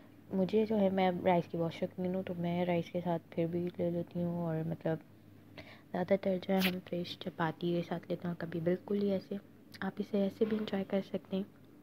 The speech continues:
हाँ, लेकिन जो क्या कहते हैं, इसमें आप एक मतलब कोयले से धुआं देंगे, उससे एक जो smoky flavor आएगा, बहुत अच्छा इसका मतलब taste लगेगा,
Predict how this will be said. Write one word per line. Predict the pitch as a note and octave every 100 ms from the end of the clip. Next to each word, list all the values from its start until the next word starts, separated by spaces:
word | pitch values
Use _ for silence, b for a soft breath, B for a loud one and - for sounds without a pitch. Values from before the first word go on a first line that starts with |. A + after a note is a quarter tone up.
| - - - - -
हाँ, | - G#3 G3+
लेकिन | F#3+ F3+ F3+
जो | F3+ F3+ F3+
क्या | F3+ F#3
कहते | F3 F3
हैं, | F3+ F#3 B B B B
इसमें | F#3+ - F#3+
आप | F#3 F#3 - -
एक | F#3 F3+ -
मतलब | F3+ E3+ F3 F3 E3+ - - -
कोयले | - F3+ F3 F3+
से | -
धुआं | F3 F3
देंगे, | E3+ E3+ F3+
उससे | - - F3
एक | F3 -
जो | F3
smoky | - F3 E3+ -
flavor | - F3+ F3
आएगा, | E3+ E3 E3+
बहुत | F3 F3 F3+
अच्छा | E3+ - F3+
इसका | F3 - E3+
मतलब | E3+ F3 -
taste | E3 D#3+ -
लगेगा, | D3 D3+ D#3